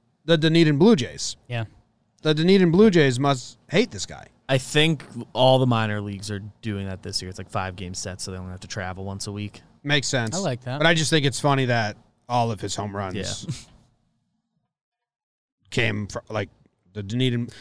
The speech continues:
Speaker 1: Like, if you meet a
Speaker 2: Yeah.
Speaker 1: Dunedin Blue Jay single A player,
Speaker 2: Mm.
Speaker 1: they're gonna be like, "You know who you gotta watch out for?
Speaker 2: Yeah.
Speaker 1: This Hauver guy." <laughs>
Speaker 2: Well, in a funny turn of events, and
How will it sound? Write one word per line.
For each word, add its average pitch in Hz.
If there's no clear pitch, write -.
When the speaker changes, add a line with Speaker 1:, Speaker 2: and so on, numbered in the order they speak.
Speaker 1:
Like, 175
if 196
you 233
meet 185
a 170
Speaker 2:
Yeah. -
Speaker 1:
Dunedin 165
Blue 156
Jay 165
single 156
A 147
player, 151
Speaker 2:
Mm. 135
Speaker 1:
they're 143
gonna 139
be 123
like, 107
"You 123
know 139
who 139
you 135
gotta 123
watch 113
out 175
for? 110
Speaker 2:
Yeah. 110
Speaker 1:
This 127
Hauver 165
guy." 113
<laughs> 165
Speaker 2:
Well, 135
in 131
a 113
funny 127
turn 120
of 104
events, 110
and 104